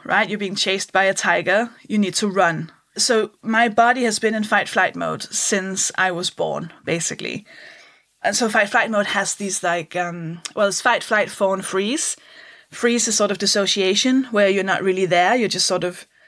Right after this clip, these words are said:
living in your head in a fantasy, or you're daydreaming, or you're watching T V. You're, you're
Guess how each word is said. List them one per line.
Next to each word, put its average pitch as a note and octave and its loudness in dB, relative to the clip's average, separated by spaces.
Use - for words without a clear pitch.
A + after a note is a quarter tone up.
living G#3 2
in G3 -2
your G3 2
head G3+ 2
in F#3+ 0
a F#3+ -2
fantasy, G3 2
or - 4
you're F3+ 2
daydreaming, F#3+ -2
or E3 0
you're F3 0
watching G3 2
T G3 -2
V. F3+ -2
You're, G#3 4
you're A#3 4